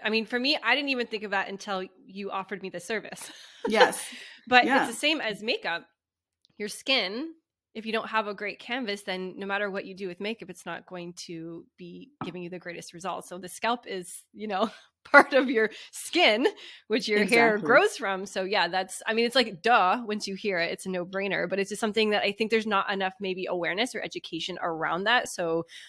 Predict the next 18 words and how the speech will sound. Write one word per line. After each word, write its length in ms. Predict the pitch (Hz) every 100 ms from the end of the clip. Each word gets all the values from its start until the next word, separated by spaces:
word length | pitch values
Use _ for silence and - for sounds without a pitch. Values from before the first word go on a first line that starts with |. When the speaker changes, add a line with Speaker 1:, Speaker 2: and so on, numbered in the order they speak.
| -
Speaker 1:
a 60 | 190
lot 100 | 185
of 60 |
people, 500 | 185 185 185 185 180 - _ -
they 100 | 165
just 240 | 175 - - _ _ _ -
do 200 | 202 214
what 160 | 220 226
they 100 | 226
always 360 | 370 285 165
do, 140 | - - - _
right? 240 | 160 185 359 - - - -
Speaker 2:
Exactly. 760 | 175 170 143 147 151 131 131 - - - -
And 260 | 214 214 -
you 160 | 208
know 120 | 254
what? 240 | 208 180 -
It's, 200 | 190